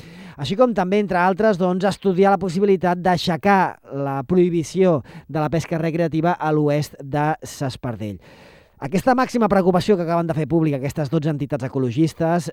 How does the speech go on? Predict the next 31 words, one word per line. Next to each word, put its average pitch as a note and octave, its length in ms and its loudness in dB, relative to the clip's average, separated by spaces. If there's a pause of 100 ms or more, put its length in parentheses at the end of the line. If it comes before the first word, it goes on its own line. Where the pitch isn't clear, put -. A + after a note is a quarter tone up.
(140)
va D#3 160 -2
precisament D#3 640 -2 (100)
per D3 160 -2
aquestes C3+ 480 -6
noves E3+ 240 -2
propostes C#3+ 400 -4
que D3+ 140 -6
ha - 20 -2
introduït C#3+ 480 -2 (400)
el D3 240 -4
col·lectiu D3+ 320 0
de D#3 80 0
pescadors D3+ 480 -2 (300)
recreatius. C3 800 -2
Entre E3 320 -2
aquestes D#3 380 -4
entitats F3+ 720 -2 (340)
hi C#3+ 80 0
ha E3 80 2
Ecologistas D3+ 560 -2
en C#3+ 80 -6
Acción, G3 480 4 (160)
la B2+ 560 -4
Fundació D3 480 -2
Iniciatives C#3+ 480 -2
pel C3+ 160 -6
Mediterrani, D#3+ 560 -2
Fundació C#3+ 400 -4
Marilles, D#3 640 0
Clean G3+ 320 2
Wave D#3+ 400 4